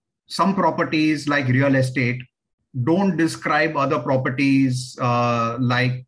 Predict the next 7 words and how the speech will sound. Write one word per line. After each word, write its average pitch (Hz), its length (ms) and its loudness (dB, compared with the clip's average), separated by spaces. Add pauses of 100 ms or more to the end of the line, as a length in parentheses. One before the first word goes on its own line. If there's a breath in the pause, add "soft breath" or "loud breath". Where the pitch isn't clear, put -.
uh, 117 720 0
you 135 80 0
know, 110 240 -2
equity 131 400 0
shares, 127 720 0 (560)
mutual 139 340 2
funds, 123 760 0